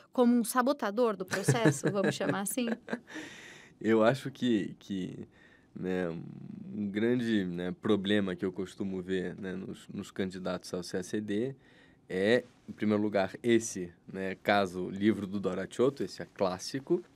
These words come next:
Speaker 2: e é só depois de um ano de preparação que a pessoa se dá conta, "Não, peraí, não tô estudando de forma errada, tenho que voltar, né, pra um alinhamento", por assim dizer.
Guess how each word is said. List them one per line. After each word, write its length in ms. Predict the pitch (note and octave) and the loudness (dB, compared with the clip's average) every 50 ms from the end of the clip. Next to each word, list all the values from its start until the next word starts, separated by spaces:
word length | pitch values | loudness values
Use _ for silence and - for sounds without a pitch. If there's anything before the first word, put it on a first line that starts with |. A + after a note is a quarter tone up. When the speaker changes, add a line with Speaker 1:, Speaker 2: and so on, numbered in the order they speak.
| - | 0
Speaker 2:
e 120 | A#2 A2 G#2+ | 4 6 6
é 60 | G2 | 6
só 200 | - - - A#2+ | 4 4 4 4
depois 460 | B2 C3 A#2 G#2+ A2 - G#2+ G#2 G2+ F#2+ | 4 4 2 2 4 4 2 2 2 2
de 100 | G#2+ C3 | 2 2
um 240 | D3 D#3+ D3+ C#3 | 4 4 4 4
ano 320 | C#3 C#3+ C#3+ C3+ B2+ A2 G2 | 6 6 6 4 4 2 0
de 140 | F#2 F#2+ G2 | 0 -2 -2
preparação 720 | - G#2+ A2 G#2 A2+ G#2+ G#2 G#2 G2 - - A2 G#2 G2+ | 0 0 0 2 4 4 4 4 2 2 0 0 0 0
que 80 | - G#2 | 0 -4
a 40 | |
pessoa 300 | - - G2 - - A2 | -4 -6 -6 -4 -2 -4
se 160 | G#2 - - - | -4 -4 -4 0
dá 140 | G#2+ A2 | 0 0
conta, 340 | A2 A2 A2 G#2+ A#2 A#2 A#2+ | 0 2 0 0 0 0 2
"Não, 200 | A2+ A2 G2 E2+ | 4 4 4 4
peraí, 340 | - G2 F#2 F2+ F2+ E2+ E2+ - - | 4 2 2 2 2 -2 -6 -10 -10
não 240 | G2+ F#2+ F#2 F#2+ F#2 | -8 -8 -6 -6 -8
tô 180 | - - G#2 G2+ | -4 -2 -2 -2
estudando 420 | F#2+ - - G#2 F#2+ F#2+ F#2 F#2+ | -2 -2 -6 -4 -2 0 0 0
de 80 | F#2 F#2 | -2 -4
forma 320 | - - F#2+ F#2 F2+ G2+ | -2 -2 -2 -2 -2 -4
errada, 340 | G2+ G2 F#2+ F#2+ G2+ G#2 G#2+ | -2 0 0 2 2 2 0
tenho 220 | G2+ - G2 G2 F#2 | 0 0 -2 -4 -4
que 140 | - - F#2 | -4 -6 -4
voltar, 460 | F#2 F#2+ F#2 F2+ - F2+ F2+ F#2 - - - - - - - - _ _ | -2 -2 -2 -2 -2 -4 -4 -4 -6 -10 -20 -20 -20 -20 -20 -20 _ _
né, 100 | - G2 | -2 -2
pra 140 | F#2 - - | 0 2 4
um 120 | G#2+ G#2 G#2 | 4 6 6
alinhamento", 680 | G#2 G#2 G2+ G#2 G#2+ G#2 G2+ F#2+ F#2+ F#2 F2 F2 - | 6 6 6 4 4 4 4 2 2 0 -2 -4 -6
por 160 | - G#2+ F#2+ | -4 -2 -2
assim 260 | F#2+ F#2 - G#2 G2 G2 | -2 -2 -4 -4 -4 -4
dizer. 300 | G2 F#2 F#2 F2+ E2+ | -4 -4 -4 -6 -6